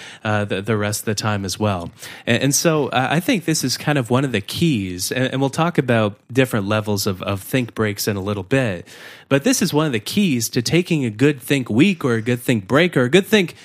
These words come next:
hour, for, for heaven's sake, is you need to find that solitude. Where can you go where you're free from the input of other minds? Uh, a busy resort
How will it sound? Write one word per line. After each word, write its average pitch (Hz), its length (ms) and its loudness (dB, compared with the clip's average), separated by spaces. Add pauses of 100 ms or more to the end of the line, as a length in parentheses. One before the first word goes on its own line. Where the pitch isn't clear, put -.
(120)
hour, 160 380 2
for, 110 260 0
for 107 180 -2
heaven's 101 360 -2
sake, 101 320 -2 (360)
is 139 220 0
you 139 100 2
need 170 220 2
to 165 80 0
find 127 340 -2
that 113 160 -2
solitude. 104 680 -4
Where 156 240 0
can 208 200 0
you 190 160 0
go 107 500 -2 (400)
where 127 160 4
you're 123 220 0
free 170 380 0
from 147 260 -2
the 127 100 -2
input 135 500 -2
of 110 160 -4
other 107 220 0
minds? 98 600 -4 (260)
Uh, 101 180 0
a 107 60 -2
busy 196 320 4
resort 160 520 2